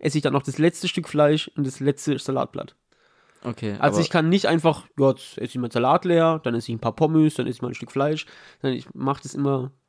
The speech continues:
Speaker 1: nach der Reihe.
Speaker 2: Ich kombiniere aber das Essen auch einfach gerne, so manchmal. Weißt du, so dieses Beilage und so Hauptspeise, sag ich mal, jetzt so gemixt essen ist halt einfach auch ganz geil.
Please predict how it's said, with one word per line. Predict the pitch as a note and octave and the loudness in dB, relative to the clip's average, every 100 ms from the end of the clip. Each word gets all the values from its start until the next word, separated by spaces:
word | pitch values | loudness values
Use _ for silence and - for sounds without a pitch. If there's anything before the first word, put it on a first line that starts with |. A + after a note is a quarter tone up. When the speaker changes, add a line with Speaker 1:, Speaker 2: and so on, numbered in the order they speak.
| _ _ - | _ _ -12
Speaker 1:
nach | C3+ C3 | -2 -2
der | B2 B2+ | -2 -4
Reihe. | A#2 - _ _ _ _ _ _ _ _ _ - - _ - | -6 -8 _ _ _ _ _ _ _ _ _ -20 -20 _ -12
Speaker 2:
Ich | A2+ | -8
kombiniere | - B2 A#2+ A#2 C#3+ E3+ | -2 -2 0 0 -2 -2
aber | G2+ G2 - _ _ - | -2 -2 -2 _ _ -8
das | G#2 - | -8 -8
Essen | - A#2+ - G#2 A2+ - | -10 -8 -6 -10 -8 -6
auch | G2 - | -6 -6
einfach | - G2 G2+ | -8 -6 -8
gerne, | - G2 G2+ G2+ | -4 -4 -4 -6
so | - G#2 | -6 -6
manchmal. | G2 - G2 G#2 - | -6 -6 -8 -8 -6
Weißt | G2+ A#2 | -6 -4
du, | |
so | G#2 G#2 | -6 -6
dieses | G2+ G#2 G2+ - _ _ - | -6 -6 -8 -10 _ _ -2
Beilage | G2+ G#2+ G#2 G#2 | 0 2 0 0
und | D#2 G2 - | -4 -4 -8
so | - G2+ G#2 G#2 - | -12 -8 -6 -6 -10
Hauptspeise, | - G2+ _ - G2+ G#2 | -8 -8 _ -10 -8 -6
sag | G#2 | -6
ich | G#2 | -6
mal, | G#2 | -6
jetzt | G2+ - - - | -6 -10 -20 -6
so | G#2+ G#2 _ _ _ | -6 -6 _ _ _
gemixt | A2+ A2+ D3 - - - | 0 2 0 -4 -10 -6
essen | A#2 A2+ | -4 -4
ist | G2 | -6
halt | F#2 | -4
einfach | G2 A#2 | -6 -6
auch | - - _ _ _ _ _ _ | -10 -12 _ _ _ _ _ _
ganz | - G2 - | -8 -8 -6
geil. | G2+ G2 | -6 -6